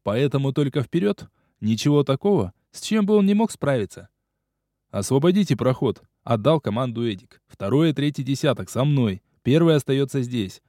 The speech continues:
На вас раненый и охрана посёлка. Дробыш за старшего". И замертво упал с Мархура прямо подоспевшему старости под ноги. Всегда существуют пределы выносливости организма, какой бы он могучий не был.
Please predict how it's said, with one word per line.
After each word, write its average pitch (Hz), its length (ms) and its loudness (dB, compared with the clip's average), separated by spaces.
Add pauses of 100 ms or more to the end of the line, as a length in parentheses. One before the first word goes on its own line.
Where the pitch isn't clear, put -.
(140)
На 101 160 -4
вас 127 200 2
раненый 127 420 2
и - 20 0
охрана 120 420 -2
посёлка. 120 560 -4 (200)
Дробыш 110 460 -2
за 110 140 -4
старшего". 123 600 -2 (760)
И 143 100 -4
замертво 208 420 2
упал 190 280 4
с - 80 -12
Мархура 185 460 -2 (480)
прямо 170 260 2
подоспевшему 160 640 -2
старости 180 400 -2
под 151 240 -4
ноги. 139 260 -6 (720)
Всегда 123 600 2
существуют 180 840 0
пределы 139 460 2
выносливости 131 680 0
организма, 120 760 0 (260)
какой 220 320 2
бы 190 120 2
он 190 120 2
могучий 170 380 0
не 135 140 0
был. 131 240 -4